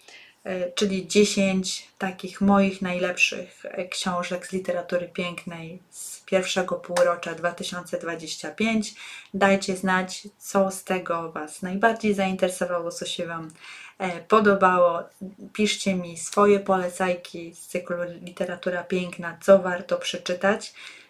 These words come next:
Ja zawsze z-, e, czytam te Wasze komentarze i sobie zapisuję do <laughs> swojego notesu, e,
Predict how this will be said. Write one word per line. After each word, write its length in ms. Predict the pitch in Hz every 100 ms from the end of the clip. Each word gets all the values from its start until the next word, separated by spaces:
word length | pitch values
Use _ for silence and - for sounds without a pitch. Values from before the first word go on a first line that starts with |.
| _ _ _ _ _ _ _ _ _ 196
Ja 120 | 196
zawsze 680 | 185 196 196 - 180 175 165
z-, 200 | 165 -
e, 260 | 190 175 170 165
czytam 400 | 208 214 196 185
te 180 | 180
Wasze 360 | 175 180 - 180
komentarze 720 | 180 180 165 170 185 185 185
i 80 | 185
sobie 380 | - 175 175 170
zapisuję 640 | 202 202 202 - 196 185
do 320 | 185 190 -
<laughs> 100 | 190
swojego 580 | - - 196 190 185 175
notesu, 680 | 175 175 185 180 - 170 165 - - - - -
e, 280 | 185 175